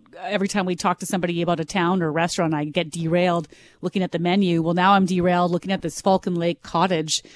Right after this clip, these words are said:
uh, on your website. Tell us about a bit, a bit about the prizes and, and what's up for grabs if we,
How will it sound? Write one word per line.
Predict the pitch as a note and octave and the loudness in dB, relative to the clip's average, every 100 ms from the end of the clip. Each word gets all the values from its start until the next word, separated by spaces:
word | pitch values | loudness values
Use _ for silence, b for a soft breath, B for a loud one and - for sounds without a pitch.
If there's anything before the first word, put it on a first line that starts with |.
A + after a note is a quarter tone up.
| B B | B B
uh, | - E3 E3 | -2 0 2
on | F3 E3+ | 0 0
your | D#3+ D#3+ | 0 0
website. | E3+ E3 F#3+ F#3 | 0 0 -2 2
Tell | A3+ | 2
us | B3 | 2
about | B3 C4 | 2 2
a | |
bit, | B3 B3 | 4 4
a | - - F#3+ | 2 -6 2
bit | A#3+ | 4
about | A3+ A#3+ | 4 4
the | A3 | 2
prizes | - F#3 A3+ F#3 D#3+ | 0 2 2 0 -2
and, | E3 E3+ | -2 -2
and | F3 E3+ E3+ | 0 0 0
what's | F#3 - | -2 -2
up | G3 | -2
for | - | -2
grabs | F#3 F3+ G#3 A#3+ E3+ | -2 0 2 0 -2
if | F3 F3+ | -4 -4
we, | F3+ F3+ F3+ F3 | -4 -2 -4 -4